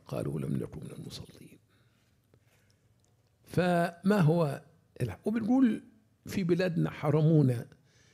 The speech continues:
من دروس العلم، أغلقوا في وجهنا أبواب المساجد التي كانت تبث العلم وتنشره، فألجئنا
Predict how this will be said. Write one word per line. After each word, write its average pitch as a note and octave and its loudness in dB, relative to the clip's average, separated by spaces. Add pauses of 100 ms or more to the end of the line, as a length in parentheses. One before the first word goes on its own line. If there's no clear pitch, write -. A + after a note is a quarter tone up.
(160)
من D3+ 6
دروس D3 0
العلم، - -8 (1300)
أغلقوا G#3 6
في F#3 4
وجهنا G3 4
أبواب F#3+ 4
المساجد F3 0
التي E3+ -4
كانت F#3 -2
تبث E3+ -2
العلم D#3 -2 (1120)
وتنشره، A2 -4 (1200)
فألجئنا F#3 0